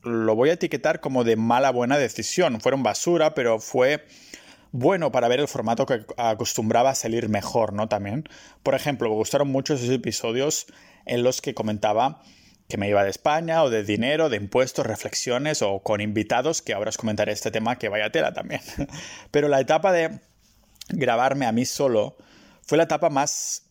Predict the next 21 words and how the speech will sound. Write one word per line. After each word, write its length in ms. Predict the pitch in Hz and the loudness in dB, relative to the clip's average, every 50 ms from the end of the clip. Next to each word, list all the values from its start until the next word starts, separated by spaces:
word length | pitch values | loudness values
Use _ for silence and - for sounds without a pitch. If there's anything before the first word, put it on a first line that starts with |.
| _ _ _ | _ _ _
natural 640 | 135 135 123 123 120 117 110 117 117 110 110 123 131 | -6 -2 0 0 0 0 2 2 4 4 4 2 2
y 40 | 131 | -2
espontánea 580 | 117 - - - 117 104 101 104 107 110 113 110 | -4 -4 -2 -2 -2 0 0 -2 -2 0 -2 -2
de 140 | 104 98 | -2 -2
todos, 320 | 92 - 131 120 98 - - | 0 0 0 0 0 -4 -6
con 140 | - 110 107 | -6 -4 -4
un, 220 | 107 104 101 95 - - - - - - - - _ - | -2 -4 -4 -8 -10 -14 -20 -20 -20 -20 -20 -20 _ 0
unos 260 | - 135 151 156 - | 2 4 4 2 2
capítulos 480 | - 143 117 143 131 143 156 151 139 - | 0 -2 -2 -2 0 2 2 2 0 0
que 160 | - - 110 | -4 -6 -4
no 240 | 101 104 110 131 139 | -2 0 0 0 0
colgué 340 | - 131 120 117 113 117 120 | 2 0 2 2 2 0 0
a 80 | 120 | 0
ninguna 280 | 113 107 104 110 117 120 | 0 0 0 0 0 2
plataforma 500 | 120 117 104 110 107 - 113 113 110 104 | 0 0 -2 -2 -2 -2 -2 -2 -2 -4
específica 640 | - - - 110 101 - 131 - - 113 - 107 98 | -4 -6 -8 -8 -6 -6 -6 -4 -4 -4 -4 -4 -6
para 220 | - - - - | -6 -8 -8 -2
podcast. 480 | - 185 196 196 - - - - - - | 0 0 0 0 -2 -8 -8 -8 -8 -10
Me 100 | - 107 | -8 -4
grabé, 360 | 104 101 101 107 117 131 135 | -2 0 0 2 2 2 0
eh, 80 | 135 | 0